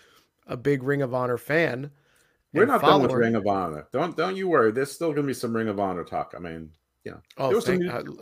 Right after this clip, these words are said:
Speaker 1: I, I was holding my breath.
Speaker 2: Well, the Briscoes regained the tag team titles, which is appropriate. Um, Josh Woods retained the Pure Championship and then proceeded to job to Shawn Spears on Dark.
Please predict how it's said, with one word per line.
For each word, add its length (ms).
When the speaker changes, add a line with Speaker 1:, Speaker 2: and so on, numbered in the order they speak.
Speaker 1:
I, 60
I 20
was 140
holding 260
my 100
breath. 400
Speaker 2:
Well, 220
the 80
Briscoes 520
regained 580
the 160
tag 300
team 160
titles, 720
which 220
is 100
appropriate. 720
Um, 800
Josh 420
Woods 340
retained 600
the 40
Pure 340
Championship 720
and 120
then 200
proceeded 480
to 80
job 340
to 80
Shawn 300
Spears 400
on 160
Dark. 500